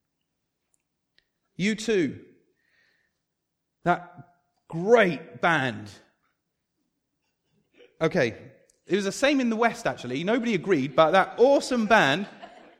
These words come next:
Can you remember back in twenty fourteen, they released this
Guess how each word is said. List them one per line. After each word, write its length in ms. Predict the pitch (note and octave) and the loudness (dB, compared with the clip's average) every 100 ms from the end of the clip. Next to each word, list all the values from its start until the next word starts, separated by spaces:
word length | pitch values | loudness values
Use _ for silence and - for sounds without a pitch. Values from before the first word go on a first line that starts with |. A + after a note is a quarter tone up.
| _ - - | _ -20 -12
Can 100 | - | 0
you 40 | C#4 | 4
remember 200 | D#4+ C4 | 4 4
back 200 | C#4 C4+ | 0 0
in 80 | A#3+ | -2
twenty 340 | B3 A#3 A3 | 0 -2 -2
fourteen, 540 | G3 B3 F#3 B3 G3 | -6 -4 -4 -4 -2
they 120 | F3 G3+ | -2 0
released 520 | G3+ A3+ C#4+ E4 - | 0 0 -2 -4 -6
this 240 | C4 - | -10 -12